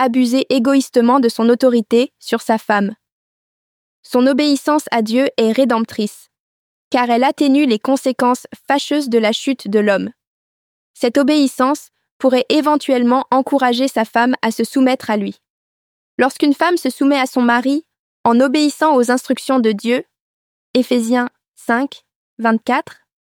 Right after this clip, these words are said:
elle surmonte sa tendance naturelle à résister à l'autorité de son mari. Son obéissance à Dieu est rédemptrice, aidant ainsi leur relation à ressembler de plus en plus au plan de Dieu pour le mariage. Premier Corinthiens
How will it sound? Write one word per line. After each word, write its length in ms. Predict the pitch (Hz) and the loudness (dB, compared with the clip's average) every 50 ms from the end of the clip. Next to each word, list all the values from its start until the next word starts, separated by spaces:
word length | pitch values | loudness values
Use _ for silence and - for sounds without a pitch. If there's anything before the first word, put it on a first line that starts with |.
| _ _ _ _ _ _ _ _ _ _ _ _ | _ _ _ _ _ _ _ _ _ _ _ _
elle 160 | - 254 262 | -2 -2 -2
surmonte 480 | - - 339 330 311 302 320 359 370 - | 0 -2 0 2 2 2 2 0 -2 -4
sa 180 | - - 247 240 | -4 -4 -4 -2
tendance 440 | - 277 277 269 269 277 269 - | 0 0 0 2 0 0 -2 -2
naturelle 600 | 269 262 262 - - 254 233 226 233 262 285 294 - - _ | -4 -4 -4 -2 -4 -2 -2 0 -2 -2 -2 -6 -8 -8 _
à 120 | - 233 240 | -2 -2 2
résister 520 | 240 269 285 262 269 262 - - 311 311 | 2 2 2 2 -2 -4 -4 -2 -2 0
à 100 | 285 247 | 2 2
l'autorité 540 | 233 247 - - 254 247 247 220 - 285 269 | 2 0 2 0 0 0 0 0 -2 -2 0
de 100 | 233 240 | 0 -2
son 160 | - - 247 | 0 0 0
mari. 340 | 240 226 220 220 208 208 - _ _ _ _ _ _ _ _ _ _ _ _ _ _ _ _ _ _ _ | 0 0 0 -2 -4 -6 -8 _ _ _ _ _ _ _ _ _ _ _ _ _ _ _ _ _ _ _
Son 280 | _ - - 269 262 269 | _ -4 0 2 2 2
obéissance 560 | 285 262 320 311 311 - - 311 311 - - | 2 2 2 2 2 0 0 -2 -2 0 0
à 100 | 247 254 | -2 -2
Dieu 320 | 220 226 240 262 285 311 - _ | -2 -2 -4 -4 -4 -4 -4 _
est 120 | 240 247 240 | -2 0 0
rédemptrice, 840 | 240 247 233 254 240 233 - - - 220 208 - - - - _ _ _ _ _ _ _ _ | 2 0 0 0 0 -2 -4 -6 -8 -8 -8 -8 -12 -20 -20 _ _ _ _ _ _ _ _
aidant 300 | 240 247 226 285 285 285 | -2 0 0 0 0 0
ainsi 300 | 277 277 269 - - 302 | 0 -2 -2 -4 -4 -2
leur 200 | 277 247 226 226 | 0 0 0 0
relation 640 | - 247 254 254 240 240 - - - 269 277 294 - - | 2 2 2 2 0 -2 -6 -8 -8 -6 -6 -6 -6 -4
à 160 | 220 214 214 | -2 -2 0
ressembler 500 | 214 247 262 - - 269 262 254 277 269 | 0 0 0 0 0 -2 0 0 0 0
de 100 | 220 214 | 0 -2
plus 280 | 208 - - 302 285 294 | -2 -2 -2 -2 0 0
en 120 | 269 254 | -2 -2
plus 280 | - - 277 277 - - | -2 -4 -6 -6 -4 -4
au 100 | - 226 | -4 -4
plan 200 | - - 269 269 | -2 0 0 0
de 100 | 254 247 | 2 0
Dieu 340 | 233 208 214 233 247 262 294 - _ | 0 -2 -2 -2 -2 -4 -4 -8 _
pour 160 | - 247 233 | -4 0 0
le 100 | 226 220 | 2 2
mariage. 600 | 226 226 226 226 220 208 196 190 196 208 - - _ _ _ _ _ _ _ | 2 2 0 0 -2 -2 -2 -4 -4 -8 -12 -18 _ _ _ _ _ _ _
Premier 300 | - - 269 269 277 277 | -4 -2 0 2 2 2
Corinthiens 640 | - 269 262 254 247 247 - - - 240 247 269 | 2 0 0 0 0 -2 -2 -4 -4 -4 -4 -6